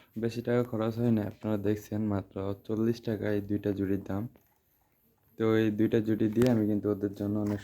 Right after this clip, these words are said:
সুন্দর একটা ঘর বানিয়ে ফেলছি। তো এই যে দেখতে পাচ্ছেন, এখানে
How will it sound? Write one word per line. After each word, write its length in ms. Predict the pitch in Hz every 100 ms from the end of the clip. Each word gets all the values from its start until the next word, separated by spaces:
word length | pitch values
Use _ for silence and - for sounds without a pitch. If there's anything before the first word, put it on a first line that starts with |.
| -
সুন্দর 260 | 107 104 101
একটা 140 | 101 104
ঘর 120 | 98 101 - _ _ _ _
বানিয়ে 300 | 104 107 113
ফেলছি। 300 | 110 113 107 117 - _ _ _ _ _ _ _ _
তো 60 | -
এই 40 | 110
যে 60 | 110 107
দেখতে 180 | 107 110
পাচ্ছেন, 340 | 104 - 113 117 110
এখানে 280 | 107 107